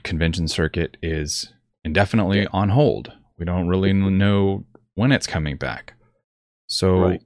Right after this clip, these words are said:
Speaker 1: how have you compensated for that? How have you stepped
Speaker 2: Um,
Speaker 1: into
Speaker 2: I
Speaker 1: Yeah.
Speaker 2: haven't.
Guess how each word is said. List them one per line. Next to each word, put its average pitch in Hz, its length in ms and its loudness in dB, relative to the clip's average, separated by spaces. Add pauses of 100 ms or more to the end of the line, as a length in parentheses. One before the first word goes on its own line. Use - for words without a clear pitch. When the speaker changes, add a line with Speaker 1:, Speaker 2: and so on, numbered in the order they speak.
(120)
Speaker 1:
how 107 260 0
have 113 80 0
you 107 200 2
compensated 95 680 -2
for - 160 -8
that? - 280 -12 (320)
How 87 140 -4
have 90 100 -4
you 82 380 -2 (460)
stepped 143 380 6
Speaker 2:
Um, 143 160 4
Speaker 1:
into 82 540 -2 (1200)
Speaker 2:
I - 60 -2
Speaker 1:
Yeah. 127 40 2
Speaker 2:
haven't. 117 420 0